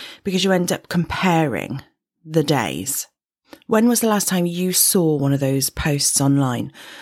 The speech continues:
or heard one of your friends or your colleagues say about their day, and you've then tried to compare what you've eaten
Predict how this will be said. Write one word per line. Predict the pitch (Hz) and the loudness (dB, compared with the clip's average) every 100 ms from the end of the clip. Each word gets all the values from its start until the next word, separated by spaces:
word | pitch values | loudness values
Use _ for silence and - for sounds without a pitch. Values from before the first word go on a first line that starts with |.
| - _ | -20 _
or | 165 147 147 | 2 2 2
heard | 160 143 | 0 0
one | 151 139 | 0 -2
of | 135 | -2
your | 143 135 | -4 -4
friends | - 196 180 165 | -2 0 0 0
or | 139 | -2
your | 131 | -2
colleagues | - 190 165 143 - | -4 -2 0 -2 -2
say | - 135 | -2 -2
about | 139 131 | -2 -2
their | 139 131 | -2 -4
day, | - 139 98 123 - - - - _ _ _ | -2 -4 -4 -8 -12 -20 -20 -20 _ _ _
and | 190 175 170 175 175 - - _ - | 2 4 4 2 2 0 -4 _ -8
you've | 180 190 175 | -2 0 0
then | 175 156 156 | 2 4 4
tried | - 156 151 - | 2 0 -2 -2
to | |
compare | - 165 156 170 151 143 | -2 -2 -2 -2 0 2
what | 143 - | 0 -2
you've | 156 175 165 143 | 0 2 2 2
eaten | 139 - 113 127 | 0 -2 -2 -4